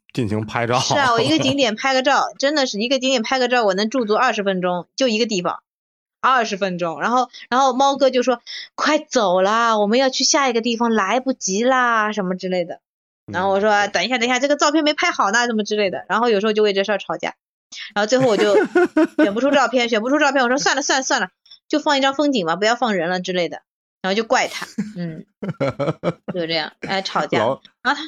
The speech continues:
Speaker 1: 老惨。
Speaker 2: 对啊，他说：“你每次出来旅游都是拍拍拍，你真的是，就是这个风景你都没有体验到这个大自然的美，你都没有吸一口新鲜空气，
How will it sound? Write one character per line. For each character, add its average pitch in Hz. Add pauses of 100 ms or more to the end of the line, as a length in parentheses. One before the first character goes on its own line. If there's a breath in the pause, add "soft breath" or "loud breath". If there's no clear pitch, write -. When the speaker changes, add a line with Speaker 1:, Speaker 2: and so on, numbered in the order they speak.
Speaker 1:
老 117
惨。 -
Speaker 2:
对 294
啊， 254 (460)
他 294
说 339
：“你 269
每 214
次 320
出 302
来 262
旅 208
游 160
都 285
是 285
拍 247
拍 226
拍， 208 (120)
你 254
真 370
的 370
是， 330 (480)
就 320
是 302
这 320
个 320
风 359
景 240
你 208
都 302
没 330
有 359
体 208
验 277
到 269
这 285
个 285
大 311
自 262
然 240
的 294
美， 196
你 208
都 294
没 330
有 311
吸 330
一 330
口 208
新 277
鲜 294
空 320
气， 269